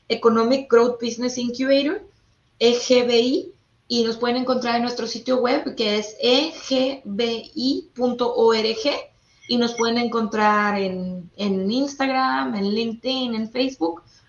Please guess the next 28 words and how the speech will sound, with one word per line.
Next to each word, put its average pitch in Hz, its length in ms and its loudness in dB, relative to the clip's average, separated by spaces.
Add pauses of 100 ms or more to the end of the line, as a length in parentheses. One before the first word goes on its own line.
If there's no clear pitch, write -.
como 214 440 2
E 247 160 6
G 247 460 2
B 247 100 6
I 262 400 2 (380)
of - 460 -4
Austin. 185 560 -2 (280)
O 196 60 -8
sea, 190 320 -6 (140)
E 226 100 -2
G 247 220 2
B 233 80 0
I 233 360 0
de 202 360 0
Austin, 370 320 0 (520)
E 269 280 0
G 240 240 -2
B 226 120 2
I 269 320 -2 (440)
of - 460 -2 (360)
Austin. 170 420 -6 (200)
Ahí 202 160 0
nos 208 120 0
pueden 208 220 0
encontrar. 190 360 -4
Ese 220 240 -2
es 220 60 -2
nuestro, 208 540 0